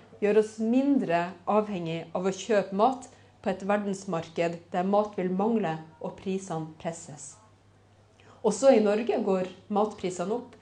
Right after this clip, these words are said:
men det er dagligvarekongene som får fortjenesten. Ikke bønder, ikke fiskere, ikke butikkarbeiderne, dem som skaper verdiene. Regulering må sikre mer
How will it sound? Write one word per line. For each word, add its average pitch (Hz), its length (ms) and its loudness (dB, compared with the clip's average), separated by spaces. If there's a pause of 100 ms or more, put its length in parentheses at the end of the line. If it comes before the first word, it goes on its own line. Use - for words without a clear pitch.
(320)
men 208 220 2
det 202 80 6
er 190 160 2
dagligvarekongene 185 1120 2
som 190 240 -2
får 190 200 0
fortjenesten. 180 720 -2 (420)
Ikke 233 400 2
bønder, 262 480 6 (220)
ikke - 340 -2
fiskere, 175 640 -4 (220)
ikke 233 380 0
butikkarbeiderne, 170 1200 0 (320)
dem 185 320 2
som 175 260 -10
skaper - 560 -8
verdiene. 165 600 -4 (400)
Regulering 240 800 10 (120)
må 214 140 4
sikre 208 540 0 (160)
mer 202 400 4